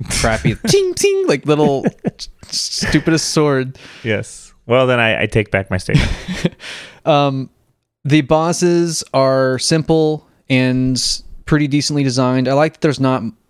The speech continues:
Speaker 1: too many phases and they, they don't really get too complicated, um, but they are a bit spongy. In fact,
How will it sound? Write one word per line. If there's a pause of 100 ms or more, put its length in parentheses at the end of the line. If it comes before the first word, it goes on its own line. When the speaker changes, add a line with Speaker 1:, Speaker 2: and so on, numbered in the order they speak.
Speaker 1:
too
many
phases
and
they,
they
don't
really
get
too
complicated,
um,
but
they
are
a
bit
spongy. (260)
In
fact,